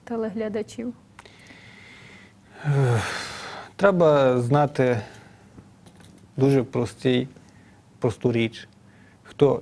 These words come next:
Speaker 2: нічого не знає, той всьому вірить. Я кажу про те, що нам так чи інакше треба слухати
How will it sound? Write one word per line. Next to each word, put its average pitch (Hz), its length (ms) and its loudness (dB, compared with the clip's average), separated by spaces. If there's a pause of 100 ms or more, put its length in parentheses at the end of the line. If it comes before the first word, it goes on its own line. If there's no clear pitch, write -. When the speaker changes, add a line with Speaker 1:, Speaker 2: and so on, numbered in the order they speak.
Speaker 2:
нічого 107 360 -4
не 110 140 -4
знає, 165 440 0 (280)
той 151 280 2
всьому 127 340 0
вірить. 120 380 -2 (2750)
Я 123 440 0
кажу 117 280 0
про 120 180 -4
те, 160 280 2 (160)
що 117 460 0 (800)
нам 156 280 -2 (160)
так 123 160 -2
чи - 140 -4
інакше 120 340 -4
треба 135 420 2 (460)
слухати 147 480 -2